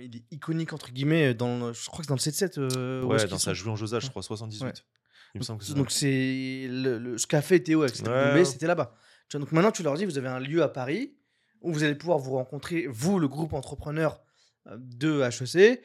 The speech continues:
Speaker 2: Ouais.
Speaker 1: ou bien dire H E C, bah, vous allez pouvoir organiser vos événements pour eux là-bas où il y a un cadre différent. C'est aussi ça qui change.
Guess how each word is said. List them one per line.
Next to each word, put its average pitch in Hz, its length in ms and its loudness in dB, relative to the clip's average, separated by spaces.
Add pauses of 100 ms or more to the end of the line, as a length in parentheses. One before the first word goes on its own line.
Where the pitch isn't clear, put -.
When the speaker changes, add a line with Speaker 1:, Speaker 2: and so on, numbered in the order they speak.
Speaker 2:
Ouais. 131 160 -2
Speaker 1:
ou 156 100 -2
bien 156 180 0
dire 139 160 2
H 123 180 -2
E - 20 -12
C, 208 160 2
bah, 151 100 0
vous 120 140 -4
allez 127 80 -2
pouvoir 147 220 -4
organiser 120 440 -2
vos 135 100 -2
événements 123 600 -2 (320)
pour 160 300 -2
eux 185 120 12
là-bas 151 440 10
où 170 140 8
il 127 60 -2
y 127 60 0
a 127 60 2
un 127 80 0
cadre 160 380 0
différent. 143 400 -2
C'est 156 100 -10
aussi 131 140 -12
ça 156 100 -10
qui 180 140 -12
change. 180 260 -8